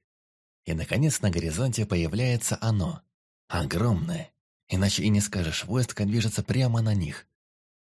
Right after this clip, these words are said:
В некоторых экипажах держат спящих монстров, от одного вида которых становится жутко. В других везут снаряжение, артефакты,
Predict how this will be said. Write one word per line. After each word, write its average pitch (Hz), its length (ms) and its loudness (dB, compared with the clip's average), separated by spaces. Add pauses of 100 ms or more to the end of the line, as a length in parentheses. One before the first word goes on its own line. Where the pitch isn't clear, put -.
В 82 160 0
некоторых 135 560 2
экипажах 113 600 0
держат 107 360 -2
спящих - 540 -2
монстров, 104 640 -4
от 101 140 -4
одного 92 280 0
вида 85 240 0
которых 101 420 -2
становится 92 580 -4
жутко. 82 480 -6 (500)
В - 180 -4
других 82 420 0
везут 117 240 0
снаряжение, 85 920 -2
артефакты, 85 800 -6